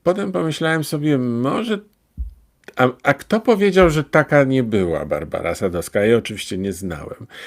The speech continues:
E, poetka introwertyczna mogła być taką dziwną postacią. Wśród takich mocnych, e, dysydentek, mocnych osobowości, ale też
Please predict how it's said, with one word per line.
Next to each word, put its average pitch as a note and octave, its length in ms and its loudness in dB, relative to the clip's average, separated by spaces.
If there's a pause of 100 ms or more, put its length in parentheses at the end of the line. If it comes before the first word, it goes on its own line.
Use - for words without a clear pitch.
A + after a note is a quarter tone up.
(340)
E, G#2 280 2
poetka F#3 960 2 (120)
introwertyczna B2 1400 2
mogła A3 680 6
być G#2 320 2
taką G#2+ 640 2
dziwną G#2 680 2
postacią. G2 800 -4 (360)
Wśród B2+ 640 4
takich - 580 -2 (160)
mocnych, B2 1040 0
e, - 20 -12 (360)
dysydentek, A2 1080 0 (140)
mocnych A#2+ 720 0
osobowości, G#2+ 960 -2
ale A2 200 0
też B2+ 280 -2